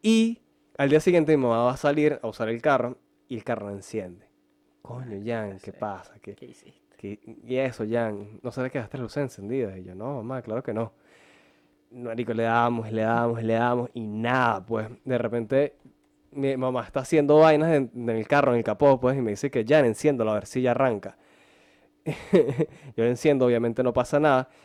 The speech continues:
Speaker 1: Y me dice, "¿Seguro que no fueron las luces?". Y yo, "No, mamá, estoy seguro que no fueron las luces". En eso, chequeo las luces, obviamente las luces <laughs> encendidas. Cambio las luces y yo, "No, mamá, no sé qué habrá sido". Marico, y nada, pues, o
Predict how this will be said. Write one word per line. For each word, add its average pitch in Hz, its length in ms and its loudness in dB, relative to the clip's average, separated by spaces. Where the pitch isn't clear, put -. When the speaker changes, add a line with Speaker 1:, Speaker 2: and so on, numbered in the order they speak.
Speaker 1:
Y 120 60 -4
me - 20 -2
dice, 127 160 -6
"¿Seguro 151 320 4
que 190 40 4
no 151 80 4
fueron 185 200 0
las 143 100 0
luces?". 160 300 0
Y 110 40 -4
yo, 113 120 -2
"No, 156 240 2
mamá, 147 240 2
estoy - 160 -12
seguro 156 260 0
que 147 80 -2
no 120 60 0
fueron 139 240 -2
las 117 80 0
luces". 113 260 -4
En 120 100 -4
eso, 117 220 -4
chequeo 113 280 -6
las 123 100 -2
luces, 123 240 -4
obviamente 107 300 -6
las 98 80 -8
luces 101 180 -8
<laughs> - 0 -
encendidas. 131 560 2
Cambio 180 280 6
las 190 100 10
luces 175 360 8
y 151 40 6
yo, 143 100 8
"No, 139 240 6
mamá, 175 200 6
no 156 80 2
sé 139 140 -2
qué 135 80 0
habrá 170 160 4
sido". 131 300 6
Marico, 139 420 4
y 123 260 4
nada, 139 360 4
pues, 135 160 2
o - 20 -6